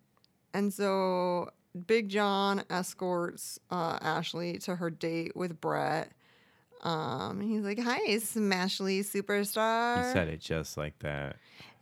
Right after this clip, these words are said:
Speaker 1: "Oh, uh, you look so good."
Speaker 2: <laughs>
Speaker 1: "You look great too, Brett."
Speaker 2: <laughs> Uh, so they're gonna go A T Ving.
Speaker 1: This beach just looks sad. Like,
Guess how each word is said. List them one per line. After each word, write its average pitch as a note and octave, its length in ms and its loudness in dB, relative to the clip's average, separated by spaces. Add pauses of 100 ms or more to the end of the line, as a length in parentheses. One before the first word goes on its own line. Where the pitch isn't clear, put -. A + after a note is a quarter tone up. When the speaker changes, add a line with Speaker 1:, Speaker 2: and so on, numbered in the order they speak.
Speaker 1:
"Oh, A3+ 1080 -2
uh, A#3+ 420 0
you B3+ 320 -2
look A#3 200 -2
so C4 260 -4
good." F#3 1040 0
Speaker 2:
<laughs> - 20 -8
Speaker 1:
"You G#3 300 4
look G#3 120 0
great G3 340 2
too, A3+ 260 0
Brett." E3+ 520 0
Speaker 2:
<laughs> E3+ 1300 12 (1700)
Uh, D#2+ 340 -2
so E2+ 180 -10
they're D#2+ 140 -6
gonna E2 180 -6
go D#2+ 240 -4
A F2 160 -2
T F2 220 -8
Ving. E2+ 560 -4 (1040)
Speaker 1:
This D4+ 180 2
beach B3+ 380 0
just G4+ 180 -2
looks F#4+ 220 0
sad. - 580 2
Like, F#3 160 0